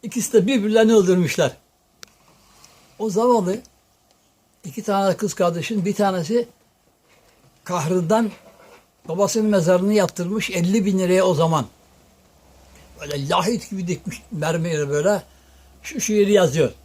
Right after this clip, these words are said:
Baba, mal bıraktın, mülk bıraktın, üşüştük.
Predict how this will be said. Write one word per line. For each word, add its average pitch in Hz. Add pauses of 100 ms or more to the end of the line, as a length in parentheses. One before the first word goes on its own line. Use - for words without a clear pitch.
(760)
Baba, 170 (1040)
mal 226
bıraktın, 165
mülk 156
bıraktın, 170 (120)
üşüştük. -